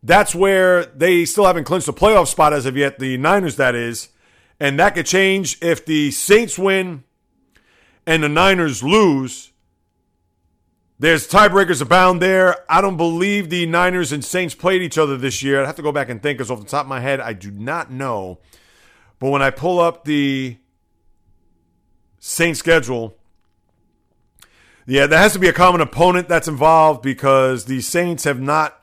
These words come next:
played the forty-niners this year. So that's why the Saints are still alive, and they could sneak in to the playoffs with a win against the Atlanta Falcons.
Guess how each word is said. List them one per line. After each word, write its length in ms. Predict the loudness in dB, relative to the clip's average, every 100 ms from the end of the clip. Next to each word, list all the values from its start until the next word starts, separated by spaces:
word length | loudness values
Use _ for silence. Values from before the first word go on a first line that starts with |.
| _
played 380 | -4 0 0 -2
the 120 | -4 -6
forty-niners 600 | -4 -4 -2 -4 -4 -8
this 180 | -8
year. 380 | -4 -2 -2 -6 _ _ _ _ _ _ _ -20
So 580 | -2 0 2 0 -4 -12 _ _ _
that's 240 | 0 2 2
why 100 | 0
the 60 |
Saints 260 | 0 0 -2
are 60 |
still 220 | -2 2 4
alive, 480 | 4 4 2 0 -6
and 180 | -4
they 100 | -2
could 220 | -2 -6 -6
sneak 340 | -6 -6 -2
in 440 | -2 -2 -4 -10 _ _ _ _ _ -4
to 120 | -2
the 80 | 0
playoffs 380 | 2 2 2
with 100 | -2
a 60 | -2
win 520 | 0 2 2 0 -8 -16 _ _ _ _ _ _ _ _ _ _ _ _ _
against 580 | -4 0 0 0 -4 -6
the 640 | -2 0 0 -2 -4 -8 -16 _ _ _ _
Atlanta 420 | -4 -2 0 0
Falcons. 760 | 2 4 4 2 -6 -6 -10 -14